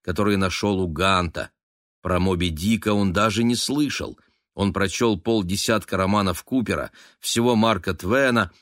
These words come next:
но не сумел добраться до конца ни одной книги Хоуэлса или Джеймса. Он перечитал десяток романов Вальтера Скотта, и больше всего ему понравился Квентин Дорвард,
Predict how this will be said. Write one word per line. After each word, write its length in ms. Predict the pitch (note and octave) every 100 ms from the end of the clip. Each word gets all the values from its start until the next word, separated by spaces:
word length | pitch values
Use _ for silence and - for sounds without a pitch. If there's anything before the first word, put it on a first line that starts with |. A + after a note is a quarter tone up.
| _ -
но 120 | G2
не 100 | G2+
сумел 420 | F2+ - F#2+ A2+
добраться 640 | F2+ F2+ D#2 G#2 A2+ - F#2+
до 140 | F2
конца 440 | F2 F2+ - A#2 G2+
ни 120 | F2
одной 400 | E2+ E2 G#2+ G2+
книги 420 | - F#2+ G2 E2
Хоуэлса 920 | E2 - C3+ A#2+ A2+ A2 F#2+ A2+ G2+ _ _
или 180 | - F2+
Джеймса. 760 | D2+ C#2+ D#2+ D#2+ D2 C#2+ - - _ _ _ _ _ _ _
Он 200 | F#2+ G2+
перечитал 560 | F#2 F2 - D2+ G#2 F2+
десяток 520 | E2+ - G#2 E2+ D#2
романов 520 | E2+ F2+ G2 F2+ -
Вальтера 400 | E2+ F#2+ E2+ F2
Скотта, 640 | E2+ - A#2 A2+ - A2 F#2 - - -
и 80 | A2+
больше 380 | C3+ E3 -
всего 340 | C3 - B2+ B2+
ему 220 | A#2+ B2
понравился 840 | G#2+ G#2+ A2 B2 A2 G#2+ - G#2
Квентин 640 | F2 F#2 A#2 A#2 G#2 G2+ E2
Дорвард, 600 | B2 B2 F2 C#2 -